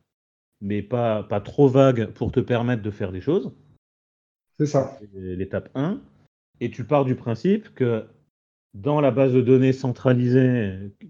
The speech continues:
Speaker 1: quelle que soit sa manière d'être centralisée, comme
Speaker 2: Oui.
Speaker 1: elle appartient au gouvernement,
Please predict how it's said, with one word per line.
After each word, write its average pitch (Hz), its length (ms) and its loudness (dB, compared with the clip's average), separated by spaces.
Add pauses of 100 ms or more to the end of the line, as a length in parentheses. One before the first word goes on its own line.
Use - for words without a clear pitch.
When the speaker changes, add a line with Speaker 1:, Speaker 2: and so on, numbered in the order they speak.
(140)
Speaker 1:
quelle 147 220 2
que 147 100 2
soit 135 240 2
sa 131 160 0
manière 123 560 0 (400)
d'être 107 220 -10
centralisée, 117 760 -4 (880)
comme 147 320 2
Speaker 2:
Oui. 107 160 0
Speaker 1:
elle 117 160 -2
appartient 131 420 -2
au 139 160 4
gouvernement, 120 720 -2